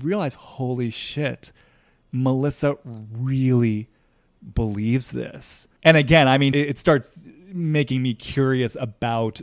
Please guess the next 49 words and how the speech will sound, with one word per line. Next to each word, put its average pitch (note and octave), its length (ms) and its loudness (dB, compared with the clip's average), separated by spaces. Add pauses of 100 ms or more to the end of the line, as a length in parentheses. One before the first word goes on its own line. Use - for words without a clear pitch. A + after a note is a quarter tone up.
(120)
that A#2+ 440 -6
culture. A#2+ 720 -8
You C#3 120 -10
know, A#2+ 140 -6
we B2+ 100 -6
could B2 140 -10
say A#2+ 160 -6
in A2 140 -4
Jersey, C3+ 420 2
the B2 120 -6
Italian A2+ 400 -6
American A#2+ 360 -2
culture A2+ 380 -6
that, A2+ 160 -4
you F#3 80 -2
know, A#2 180 -4 (340)
obviously A#2+ 480 -2
we A2+ 160 -2
know C3 220 0
there's G#2+ 140 -6
a A2+ 60 -6
lot A2 120 -4
of G#2+ 60 -8
slut A#2+ 340 -4
shaming A2+ 440 -4
in G#2+ 160 -4
there, G#2+ 360 -6 (340)
but C3 140 -2
the B2+ 80 0
degree A#2 400 -2
to C3+ 140 -4
which A#2 240 -4
that, A2 220 -4
I A2 100 -8
guess A2 200 -8
that's A#2+ 240 -6
been G#2 200 -6
so - 340 -4
internalized A#2 880 -6
by B2 200 -8
her A2 460 -10
that A#2 440 -2
she C#3+ 260 0
really A#2+ 320 0
sees A#2 300 -6
these A#2+ 180 -8
things A#2 320 -10
as G#2 140 -8
not A2 440 -4